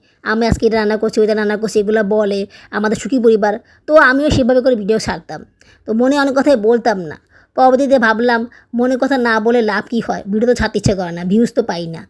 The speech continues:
তো মনে কথা বলে কী হয় জানো, ভিডিও ছাড়াটা আগ্রহ জমে। ভিউজ না আসুক, ভিডিও ছাড়া আগ্রহটা অনেক বেড়ে যায়। ভিডিও ছাড়াটাই হচ্ছে বড় কথা।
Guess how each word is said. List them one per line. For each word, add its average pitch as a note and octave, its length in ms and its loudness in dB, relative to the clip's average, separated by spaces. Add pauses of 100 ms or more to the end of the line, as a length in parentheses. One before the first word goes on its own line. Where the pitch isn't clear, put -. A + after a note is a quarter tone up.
(440)
তো C4 240 4 (240)
মনে C4+ 300 2
কথা D4 200 2
বলে C#4 280 2
কী C#4 100 -4
হয় C4+ 100 2
জানো, C#4 240 -2
ভিডিও G#3+ 320 2
ছাড়াটা B3 280 0
আগ্রহ G#3 380 0
জমে। E3+ 260 -6 (460)
ভিউজ C#4 320 6
না C4 200 2
আসুক, C4+ 320 0 (240)
ভিডিও A#3 200 2
ছাড়া D4 200 2
আগ্রহটা A#3 300 2
অনেক A#3 200 0
বেড়ে F#3+ 220 -2
যায়। D3+ 220 -14 (320)
ভিডিও A3+ 220 6
ছাড়াটাই A#3+ 360 2
হচ্ছে C4 80 0
বড় G3 200 0
কথা। - 200 -14